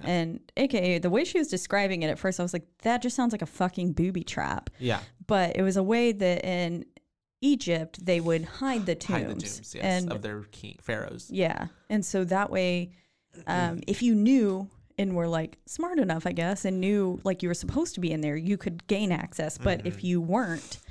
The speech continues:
Speaker 1: So that way they
Speaker 2: any
Speaker 1: wouldn't
Speaker 2: wrong
Speaker 1: have
Speaker 2: move would kill you.
Speaker 1: Yeah.
Speaker 2: It would
Speaker 1: Um,
Speaker 2: cover you in rubble.
Speaker 1: 'cause, like, what, pharaohs used to bury themselves with their treasures and stuff and all their
Speaker 2: Mm-hmm.
Speaker 1: riches, so people would wanna go steal. Yeah.
Speaker 2: And I, I really, I really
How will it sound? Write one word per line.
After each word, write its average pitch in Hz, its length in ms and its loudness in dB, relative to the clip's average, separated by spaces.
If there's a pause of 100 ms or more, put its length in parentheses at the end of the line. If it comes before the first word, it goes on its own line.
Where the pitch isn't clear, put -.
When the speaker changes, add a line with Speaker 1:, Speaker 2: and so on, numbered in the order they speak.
Speaker 1:
So 139 160 -4
that 123 120 2
way 120 100 0
they - 60 0
Speaker 2:
any 220 120 6
Speaker 1:
wouldn't 185 160 2
Speaker 2:
wrong 175 180 2
Speaker 1:
have - 80 0
Speaker 2:
move 160 300 -2
would - 160 -8
kill - 200 -6
you. 98 120 -6 (120)
Speaker 1:
Yeah. - 240 -8 (560)
Speaker 2:
It 185 140 0
would 165 140 -6
Speaker 1:
Um, - 40 -20 (220)
Speaker 2:
cover 180 300 0
you 170 180 -4
in 160 80 -4
rubble. 165 420 -4
Speaker 1:
'cause, 113 120 -14
like, 110 160 -12
what, - 180 -8
pharaohs 110 340 -6
used 104 140 -14
to 113 60 -12
bury 104 180 -8
themselves 101 380 -16
with - 80 -18
their 104 100 -14
treasures 104 580 -12
and 107 140 -16
stuff - 380 -14
and 190 100 -6
all 175 80 -4
their 170 100 -4
Speaker 2:
Mm-hmm. 156 100 -4
Speaker 1:
riches, - 360 -8
so 113 120 -12
people 110 320 -10
would 107 100 -10
wanna 104 180 -12
go 104 100 -14
steal. - 560 -16 (540)
Yeah. - 220 -14 (560)
Speaker 2:
And 202 200 2
I, 302 300 0
I 226 60 0
really, 190 360 2 (440)
I 226 160 2
really 175 420 2